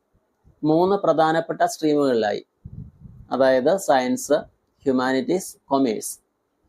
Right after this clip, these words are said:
ഇങ്ങനെ മൂന്ന് പ്രധാനപ്പെട്ട സ്ട്രീമുകളിലായി നാൽപതിൽ കൂടുതൽ വ്യത്യസ്ത കോമ്പിനേഷനുകളിലേക്ക് അപേക്ഷ നൽകാവുന്നതാണ്.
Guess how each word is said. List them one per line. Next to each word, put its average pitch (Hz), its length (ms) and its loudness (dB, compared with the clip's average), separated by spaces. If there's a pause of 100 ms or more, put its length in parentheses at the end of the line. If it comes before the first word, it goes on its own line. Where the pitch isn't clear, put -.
(540)
ഇങ്ങനെ 160 200 0 (100)
മൂന്ന് 175 320 2
പ്രധാനപ്പെട്ട 151 500 2 (100)
സ്ട്രീമുകളിലായി 120 640 0 (960)
നാൽപതിൽ 175 720 2
കൂടുതൽ 127 340 2 (640)
വ്യത്യസ്ത 135 560 0 (100)
കോമ്പിനേഷനുകളിലേക്ക് 135 1120 0 (380)
അപേക്ഷ 143 420 -2
നൽകാവുന്നതാണ്. 113 680 -2